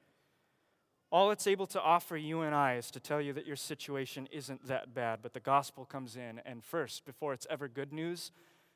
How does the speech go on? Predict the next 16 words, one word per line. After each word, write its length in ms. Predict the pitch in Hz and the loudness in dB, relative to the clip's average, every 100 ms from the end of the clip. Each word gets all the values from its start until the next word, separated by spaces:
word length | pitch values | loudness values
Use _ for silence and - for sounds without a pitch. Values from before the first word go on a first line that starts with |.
| _ | _
drops 380 | - 139 127 - | 0 2 2 0
bad 340 | 131 135 135 | 2 4 4
news 220 | 120 113 | 0 -8
straight 320 | - - 131 127 | -10 -8 -8 -8
in 80 | |
your 120 | 123 107 | -10 -8
lap 320 | 101 85 - _ _ _ _ | -8 -8 -14 _ _ _ _
by 120 | - 120 | -8 -6
saying, 400 | - 135 117 110 | -4 -4 -4 -6
"Your 100 | 131 | -10
situation 720 | - 143 139 127 120 131 120 | -10 -10 -6 -6 -6 -10 -12
is 140 | 117 | -14
worse 380 | 110 113 107 - | -12 -10 -10 -10
than 160 | - 107 | -14 -14
you 100 | 98 | -16
thought. 480 | - 87 80 - | -18 -18 -20 -20